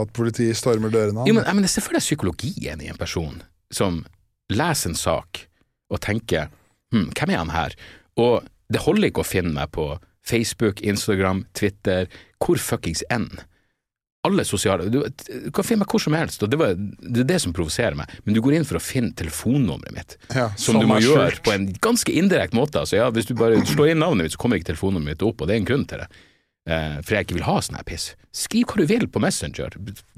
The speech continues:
Speaker 2: kunne ikke brydd meg mindre. Men det er akkurat så du er inne i fuckings privatlivet mitt når du, eh, jeg, jeg skjønner når man snakker om det her, så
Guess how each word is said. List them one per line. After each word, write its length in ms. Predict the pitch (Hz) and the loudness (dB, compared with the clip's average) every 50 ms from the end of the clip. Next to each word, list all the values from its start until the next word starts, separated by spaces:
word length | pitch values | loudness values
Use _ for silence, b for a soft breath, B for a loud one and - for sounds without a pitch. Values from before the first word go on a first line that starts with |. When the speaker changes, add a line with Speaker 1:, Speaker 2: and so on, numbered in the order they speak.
| - - | -18 -6
Speaker 2:
kunne 160 | - - 175 | -4 -4 -2
ikke 140 | 143 - 127 | -2 -2 0
brydd 160 | 123 208 214 190 | 0 0 2 2
meg 140 | 143 123 | 2 2
mindre. 320 | 165 214 - - - 80 92 b b b b b b b b | 2 2 0 0 -4 -8 -10 b b b b b b b b
Men 80 | 110 117 | 0 2
det 80 | 135 | 2
er 60 | 160 185 | 2 2
akkurat 220 | - - 156 117 | 2 2 0 2
så 160 | - - 104 95 90 90 90 | 2 2 4 4 4 4 2
du 140 | 95 92 110 | 2 2 2
er 80 | 117 117 | 2 4
inne 160 | 117 120 117 | 2 2 2
i 80 | 95 - | 0 0
fuckings 300 | - - 113 - 95 - | -2 -4 -4 -4 -6 -4
privatlivet 560 | - 82 92 - - - - 76 62 57 - | -2 0 0 0 0 -2 -4 -6 -6 -6 -8
mitt 160 | - 73 73 - | -10 -8 -8 -6
når 140 | - 76 73 | -6 -6 -4
du, 60 | 71 71 71 | -4 -4 -4
eh, 240 | 76 78 78 - 101 98 92 - B B B B B B | -4 -4 -4 -6 -6 -8 -12 -14 B B B B B B
jeg, 140 | B 110 117 | B -4 -2
jeg 180 | - 131 120 - | 0 0 0 2
skjønner 240 | - 151 202 180 113 | 2 2 2 4 2
når 120 | 92 85 | 2 0
man 100 | 85 98 | 0 -2
snakker 400 | - - - 113 - - - 110 | 0 -2 -2 -2 -2 -2 -2 -2
om 80 | 80 80 | 0 0
det 80 | 87 85 | 0 -2
her, 140 | 87 87 - | -2 -2 -2
så 80 | - | -2